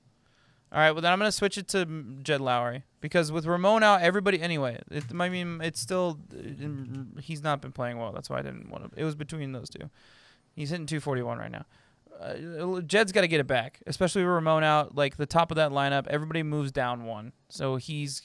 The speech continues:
he's gonna, or everybody moves up one, so he's gotta really step it up at that two hole. Um, although I think he's been hitting two. I think Ramon's been hitting three, right?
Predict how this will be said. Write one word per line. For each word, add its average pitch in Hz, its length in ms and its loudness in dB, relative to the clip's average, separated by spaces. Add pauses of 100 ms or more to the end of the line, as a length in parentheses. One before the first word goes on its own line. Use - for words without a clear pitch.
he's 147 320 -8
gonna, 139 440 -2
or 143 80 2
everybody 165 240 2
moves 160 220 0
up 139 200 4
one, 123 260 -6
so 135 120 -4
he's 156 200 -4
gotta 151 240 6
really 143 220 2
step 139 300 2
it 135 60 2
up 131 160 2
at 135 80 -4
that 131 200 0
two 139 160 -4
hole. 123 280 -4 (460)
Um, 131 420 -2
although 151 220 4
I 151 60 6
think 208 160 -6
he's 196 100 -4
been 175 120 -2
hitting 156 180 -2
two. 151 240 -2
I 139 60 2
think 143 220 -6
Ramon's 143 340 0
been 170 100 0
hitting 185 200 -2
three, 175 280 0
right? 175 340 0